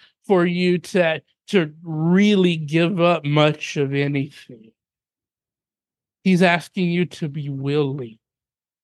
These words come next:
And there's a difference between just saying, "Oh, yeah, I'm willing to do whatever you want, God," and actually being ready to do whatever God wants.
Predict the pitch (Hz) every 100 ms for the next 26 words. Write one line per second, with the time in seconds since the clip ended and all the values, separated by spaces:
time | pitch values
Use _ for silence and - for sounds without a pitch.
0 | _ _ _ _ _ _ _ _ _ _
1 | _ _ _ _ - - - 175 175 180
2 | 165 165 170 208 202 196 180 175 170 -
3 | 175 175 156 165 165 - - 175 185 185
4 | 175 185 190 208 202 208 208 196 220 202
5 | 185 185 165 170 170 170 175 180 170 170
6 | 175 156 147 139 135 139 135 _ _ _
7 | _ - 143 156 156 165 160 - - -
8 | 160 143 135 131 131 _ _ _ - 165
9 | 147 147 143 147 147 143 131 151 135 139
10 | 135 131 135 135 131 135 135 135 131 131
11 | 131 123 120 131 _ _ - - - -